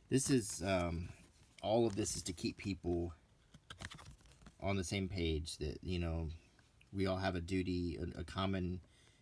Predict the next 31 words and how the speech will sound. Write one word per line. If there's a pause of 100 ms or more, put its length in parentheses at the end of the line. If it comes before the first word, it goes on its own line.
(400)
duty
during
this
time (140)
to (600)
take
care
of
the
children
of
our
country. (1900)
And
this
is
just
a
photograph (140)
of (480)
evacuated
children. (180)
You
see
the
tags
on
them. (880)
You
see
their